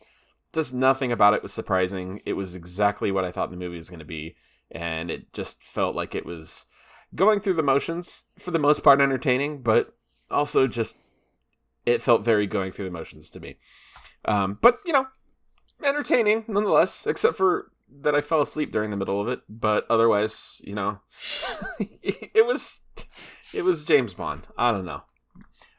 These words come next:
Uh, what, what about any of y'all? Uh, Sean, what did you think of this?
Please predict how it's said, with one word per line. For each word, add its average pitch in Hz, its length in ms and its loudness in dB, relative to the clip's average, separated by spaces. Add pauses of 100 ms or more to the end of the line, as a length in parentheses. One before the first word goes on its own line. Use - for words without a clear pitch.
Uh, 123 340 6
what, 139 280 6
what 147 140 8
about 127 420 6
any 113 240 0
of 95 100 -4
y'all? 78 420 -4 (380)
Uh, 117 320 6
Sean, 120 340 6
what 127 100 2
did 131 100 -2
you 113 80 0
think 98 200 -2
of 80 60 -6
this? - 280 -6